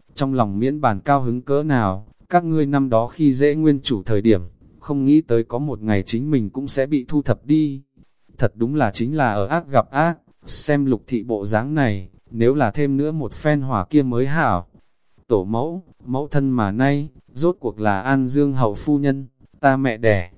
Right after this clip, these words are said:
ai, là không phúc khí. Tiêu Tuyết Mạch nói thật đáng tiếc, ý ngoài lời lại là Hoắc Hương Ngưng mà nay rốt cuộc là hậu phủ nữ chủ nhân,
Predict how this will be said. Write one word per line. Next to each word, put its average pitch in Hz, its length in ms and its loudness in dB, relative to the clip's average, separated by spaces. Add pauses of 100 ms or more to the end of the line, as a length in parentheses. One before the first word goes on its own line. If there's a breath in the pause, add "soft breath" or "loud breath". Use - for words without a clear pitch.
(140)
ai, 147 360 -2 (260)
là 101 200 0
không 143 200 -6
phúc 185 260 -2
khí. 127 440 -6 (580)
Tiêu 151 140 4
Tuyết 180 200 4
Mạch 123 220 -2
nói 113 220 -2
thật - 200 -2
đáng 110 220 -2
tiếc, 170 240 8 (300)
ý 117 200 -2
ngoài 131 240 -2
lời 104 220 4
lại 107 220 -2
là 104 140 0
Hoắc 156 280 -2
Hương 147 320 0
Ngưng 143 260 0
mà 104 140 0
nay 135 240 2
rốt 165 260 0
cuộc 107 200 -8
là 104 140 0
hậu 104 200 2
phủ 101 280 -4
nữ 131 200 0
chủ 127 180 -2
nhân, 131 320 -2